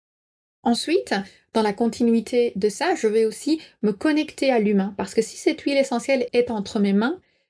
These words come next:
c'est de toute évidence que différentes personnes ont été impliquées. Qu'il y a une personne qui a pris soin de la plante, il y a une personne qui l'a récoltée, il y a une personne qui en a extrait l'huile essentielle, il y a une personne qui a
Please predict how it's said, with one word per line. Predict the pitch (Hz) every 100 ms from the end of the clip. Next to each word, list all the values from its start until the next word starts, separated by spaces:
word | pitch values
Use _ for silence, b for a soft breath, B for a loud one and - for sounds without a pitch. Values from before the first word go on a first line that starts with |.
| -
c'est | - 233
de | 208
toute | 202 320 311
évidence | 277 233 220 247 285 294
que | -
différentes | 208 180 311 302 254 240 226
personnes | 247 - 262 269 262
ont | 214
été | 202 196 240 247 -
impliquées. | 220 196 - - 214 - b b b
Qu'il | -
y | 196
a |
une | 190
personne | 202 196 240
qui | 233 190
a |
pris | 185 202
soin | 196 208 202
de |
la | 196 190
plante, | - 190 190 196
il | 196
y |
a |
une | 185
personne | 190 202 202
qui | 233
l'a | 196
récoltée, | 190 208 202 208 196 202 202 - B B
il |
y | 196
a |
une | 190
personne | 196 226 226
qui | 220
en | 190
a | 185 -
extrait | 226 - - - - 220
l'huile | 214 208 202
essentielle, | 196 208 - 208 202 202
il |
y | 185
a |
une | 185
personne | 185 - 220
qui | 214 -
a | 202